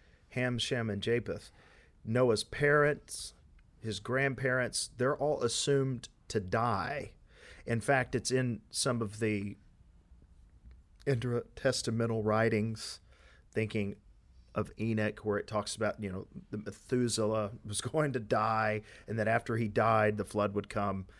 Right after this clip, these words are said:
So we, we can glean from this stuff that a hundred and twenty years is not talking about, all right, this is the new normal. Because just a cat, if you make that,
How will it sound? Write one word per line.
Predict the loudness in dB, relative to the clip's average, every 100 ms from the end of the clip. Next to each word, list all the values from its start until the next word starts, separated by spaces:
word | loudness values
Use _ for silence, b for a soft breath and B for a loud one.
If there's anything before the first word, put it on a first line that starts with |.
| b b -2
So | 4 4 4 -6 b b b b -20 -20 -20 -14 -2
we, | 0 0
we | -2 2 2
can | 2 0
glean | 2 2 4 2 2
from | 0 0
this | 0
stuff | 0 -2 -2 -4 -2
that | 0 0
a |
hundred | 0 -2 -2 -6
and |
twenty | -4 -4 -2
years | 2 2 0
is | -2
not | -4 -4 -2
talking | -2 -2 -2 -2
about, | 0 2 0 -2 -2
all | 2
right, | 4 2 0
this | -2 -2
is | -4 -2
the | -2
new | 0 2 2 2 2
normal. | 0 0 2 2 0 -2 -6 -14 -20 -20 -20 -8 -2
Because | 0 2 0 0
just | 0 0 2
a | -4
cat, | -6 -2 0 0
if | -2
you | -2 0
make | 2 2 0 0
that, | 2 2 -2